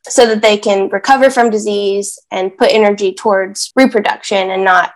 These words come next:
finding habitat. So I'm trying to figure out what they need for roost trees, but also what sort of areas they need for foraging.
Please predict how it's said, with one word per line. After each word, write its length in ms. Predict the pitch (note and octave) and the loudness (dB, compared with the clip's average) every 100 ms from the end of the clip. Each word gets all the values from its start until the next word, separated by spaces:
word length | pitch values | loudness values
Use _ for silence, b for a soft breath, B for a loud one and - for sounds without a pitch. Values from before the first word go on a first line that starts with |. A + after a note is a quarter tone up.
| - | 0
finding 480 | G#3 F#3+ F3+ F3+ G3 | 2 0 -2 -6 -8
habitat. 520 | - G3 - - - - _ _ _ _ | -2 -2 0 0 0 -4 _ _ _ _
So 160 | - A3+ | -4 0
I'm 460 | A3 A3 G#3+ - - | 2 0 -2 -6 -6
trying 260 | C4 B3+ | 0 2
to 40 | B3 | 2
figure 220 | A#3+ G#3+ | -2 0
out 160 | G#3 G#3+ | 0 0
what 180 | G#3+ | -4
they 140 | G#3+ G3+ | -6 -4
need 420 | G#3 G#3+ G#3+ G#3 | -2 -2 -4 -6
for 160 | A3+ G3+ | -6 0
roost 320 | A#3+ C#4 - | 0 0 -4
trees, 460 | G#3 F#3+ A3 A3 - | -4 0 -2 -4 0
but 140 | A3+ | 2
also 840 | - A3 G#3+ A#3 G#3+ G#3 G3+ G3 _ | 4 2 -2 -6 -6 -6 -8 -12 _
what 400 | A#3 A#3+ - - - | 2 2 2 -6 -8
sort 320 | - A#3+ G#3 | 0 2 2
of 120 | G#3 - | -2 0
areas 560 | A3 G#3 G3+ G3 - - | 0 0 -4 -6 -10 -4
they 440 | G#3 G3 G3 G3 | 0 2 0 -2
need 440 | G3 G3+ G3 F#3+ - | 0 0 2 -2 -4
for 180 | - | -8
foraging. 680 | F#3 - G3 - - - A3 | -6 0 2 2 -2 -6 -8